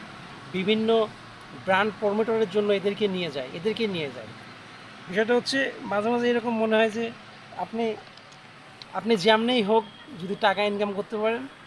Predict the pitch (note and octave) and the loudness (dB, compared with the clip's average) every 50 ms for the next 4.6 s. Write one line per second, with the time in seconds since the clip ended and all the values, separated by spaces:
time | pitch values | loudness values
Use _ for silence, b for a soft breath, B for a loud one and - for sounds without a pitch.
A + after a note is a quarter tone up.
0 | - - - - - - F#3+ G#3 G#3+ G3+ F#3 G3+ G3 - - D#3+ D3+ D3 - - | -20 -20 -20 -12 0 4 6 6 6 6 2 0 -4 -2 -4 -6 -6 -6 -8 -10
1 | D#3+ C#3 C3 A#2+ - - - - - - - - - - - - - - D3 C#3+ | -10 -10 -10 -14 -16 -20 -20 -20 -20 -20 -20 -20 -20 -20 -20 -20 -18 -14 -12 -8
2 | D#3+ E3+ - A3+ A3 A#3 A3 A3+ A3+ B3 A#3+ B3+ A#3 G#3+ F3+ D#3 C#3+ D3 D3 D3 | -8 -2 -2 0 2 2 2 4 2 2 0 0 0 0 0 -2 -4 -4 -6 -4
3 | E3 F3+ - G#3+ G#3+ E3+ E3 A#3 B3 B3 A#3+ B3 A#3+ G3+ F3+ - - G3 F#3+ F#3+ | -4 -4 -2 -2 -4 -2 0 2 4 4 4 4 2 0 -2 -2 0 0 2 2
4 | G3 G3 F#3+ F#3 G3 G3 F#3 G3+ G#3+ A#3 B3+ | 2 0 0 -2 -4 -4 0 -2 -2 0 -2